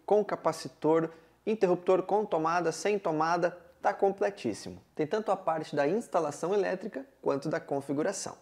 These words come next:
No módulo seis, você vai aprender sobre a automação das cortinas.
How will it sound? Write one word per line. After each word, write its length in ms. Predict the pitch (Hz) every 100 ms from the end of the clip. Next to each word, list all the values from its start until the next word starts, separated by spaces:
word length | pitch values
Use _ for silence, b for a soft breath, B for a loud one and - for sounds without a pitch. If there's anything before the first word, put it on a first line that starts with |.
| -
No 180 | 156 226
módulo 440 | 214 190 175 220
seis, 560 | - - 185 220 - -
você 240 | 135 -
vai 160 | 127 139
aprender 420 | 143 156 135 156
sobre 300 | - 165 135
a 60 | 127
automação 720 | 165 190 185 160 135 160 165
das 200 | 160 -
cortinas. 800 | - 220 - - 165 120 90 -